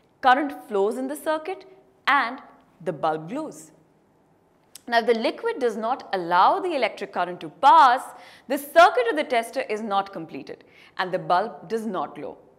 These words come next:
And this may also happen sometimes. What do you think could be the reason for that? Well, due to the heating effect of the current, the filament of the bulb gets heated to a high temperature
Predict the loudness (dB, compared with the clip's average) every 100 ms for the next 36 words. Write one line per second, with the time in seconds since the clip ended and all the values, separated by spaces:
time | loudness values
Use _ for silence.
0 | _ -12 -10 -10 -8 -6 -6 -10 -20 _
1 | _ _ -12 -12 -12 -12 -12 -12 -16 -16
2 | -16 _ _ -20 -18 -18 -18 -16 -16 -18
3 | -20 -20 _ _ _ -20 -20 _ _ _
4 | _ _ _ _ _ _ -2 0 0 -4
5 | -6 -6 -6 -10 -10 -10 -10 -10 -12 -14
6 | -14 -12 -12 -14 -14 -14 -14 -14 -20 _
7 | _ _ _ _ _ _ _ _ -2 0
8 | 0 -4 -18 -20 -20 -20 -20 -6 -2 0
9 | 0 -2 -6 -8 -6 -8 -10 -6 -6 -6
10 | -10 -8 -6 -6 -6 -16 -20 _ -6 -4
11 | -4 -6 -4 -4 -6 -8 -8 -8 -2 0
12 | 0 -2 -12 -12 -16 -18 -16 -16 -14 -12
13 | -12 -6 -6 -4 -8 -12 -16 -12 -12